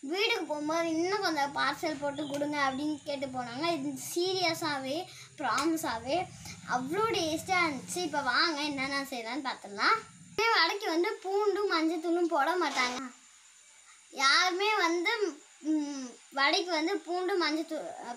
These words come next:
பூண்டு மஞ்சத்தூள்லாம் போட மாட்டாங்க. மிக்சியில் அரைக்க மாட்டாங்க. ஆனா எங்க அம்மா அரைப்பாங்க. எங்க கல்யாணத்துல ஒருத்தவங்க வந்து, எங்க மாமா கல்யாணத்துல ஒருத்தவங்க வந்து,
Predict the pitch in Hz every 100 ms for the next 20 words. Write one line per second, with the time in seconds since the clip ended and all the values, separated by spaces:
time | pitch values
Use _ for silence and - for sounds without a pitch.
0 | - 349 370 370 311 320 330 285 294 285
1 | 277 262 - 320 330 294 - 403 320 277
2 | 294 330 262 226 233 277 302 254 294 302
3 | 247 240 320 311 277 285 285 240 202 240
4 | 359 392 - - - 330 285 294 285 359
5 | 392 370 285 277 269 262 277 269 254 294
6 | 302 262 254 285 254 254 254 254 262 254
7 | 254 254 247 240 240 277 330